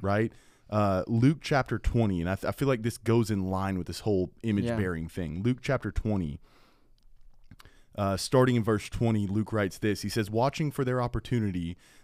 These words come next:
Speaker 1: the leaders sent spies pretending to be honest men. They tried to get Jesus to say something that could be reported to the Roman governor so that he would, so that he would arrest Jesus.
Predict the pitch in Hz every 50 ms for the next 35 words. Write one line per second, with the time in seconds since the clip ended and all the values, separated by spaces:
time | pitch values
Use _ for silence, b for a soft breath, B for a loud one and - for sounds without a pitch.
0 | b - 110 110 110 117 120 143 147 143 135 - - 131 120 107 - - - -
1 | - 113 110 110 110 107 104 92 - - - 101 - - 117 117 113 110 107 101
2 | 92 98 92 - - 104 104 104 104 98 - - 95 95 90 87 78 71 78 -
3 | b b b b b - 110 110 - - 135 131 139 156 147 143 135 139 110 104
4 | 104 120 120 117 107 117 107 - - 101 - - - 120 113 117 110 - - 104
5 | 95 107 104 101 98 98 - - - - 107 95 113 107 101 98 - - - -
6 | 135 127 117 113 104 92 b b b b b b b b - 120 113 110 107 117
7 | 123 123 135 135 127 117 110 104 98 104 101 95 - - 107 90 95 92 98 113
8 | 107 101 95 92 - - - - 127 123 113 113 92 - - - 110 123 110 104
9 | 101 98 110 110 107 - - 92 98 101 98 85 80 69 71 76 - -